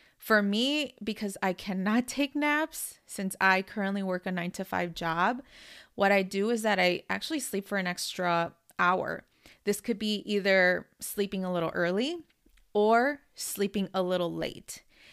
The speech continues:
And even though sometimes I do go through the morning struggles of, like, doing things, like, in a hurry, whether if it's getting breakfast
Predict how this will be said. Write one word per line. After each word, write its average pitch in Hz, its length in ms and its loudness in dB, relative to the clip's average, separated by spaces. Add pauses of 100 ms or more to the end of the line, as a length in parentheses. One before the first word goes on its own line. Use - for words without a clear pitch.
(380)
And 220 440 6 (320)
even 285 320 0
though 285 100 4
sometimes 254 760 -2
I 202 120 0
do 220 480 0 (320)
go 208 160 2
through 214 200 -2
the 202 80 2
morning 190 340 0
struggles 190 800 2
of, 180 280 0
like, 170 480 -2 (160)
doing 220 280 2
things, 220 400 2
like, 180 200 -2
in 160 100 -6
a 165 80 -8
hurry, 254 640 2 (640)
whether 185 300 6
if 185 160 0
it's 175 280 -2 (360)
getting 185 260 2
breakfast 240 960 2